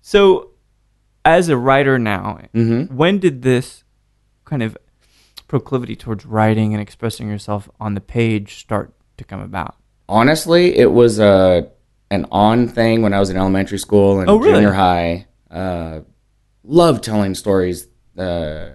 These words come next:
Speaker 2: and writing stories.
Speaker 1: Mm.
Speaker 2: Loved creative writing. That was the best part of the day.
Speaker 1: Mm-hmm.
Speaker 2: Which I turned out to be an accountant, which is the opposite of writing. It's not creative at all, but that's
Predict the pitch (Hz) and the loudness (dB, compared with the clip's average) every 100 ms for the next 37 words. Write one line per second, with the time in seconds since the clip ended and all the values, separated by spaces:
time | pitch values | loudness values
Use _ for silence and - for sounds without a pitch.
0 | - 87 92 90 90 87 85 - 90 82 | -18 -14 -10 -6 -6 -4 -8 -8 -8 -8
1 | 78 76 147 104 - 76 80 98 107 107 | -10 -6 -4 -4 -6 -18 -12 -2 -2 -2
2 | - 101 90 85 76 80 87 85 113 110 | 0 0 0 -6 -10 -12 -14 -4 -4 -2
3 | 107 95 85 69 - - 127 160 185 - | -2 -2 -4 -12 -20 -8 -6 -6 -8 -10
4 | 104 101 - _ _ _ _ _ _ 87 | -8 -8 -10 _ _ _ _ _ _ -16
5 | 80 92 87 82 90 82 113 160 151 160 | -14 -10 -8 -8 -8 -12 -2 0 2 2
6 | - 117 - 104 95 95 87 107 113 107 | 2 0 0 -12 -10 -6 0 0 0 -2
7 | 117 110 - 110 156 165 165 165 156 131 | 0 2 2 4 4 2 2 4 2 2
8 | 120 107 117 117 117 110 123 156 151 147 | 0 0 2 4 4 4 4 4 4 4
9 | 143 120 110 101 - 101 - | 4 4 2 2 -4 -6 -6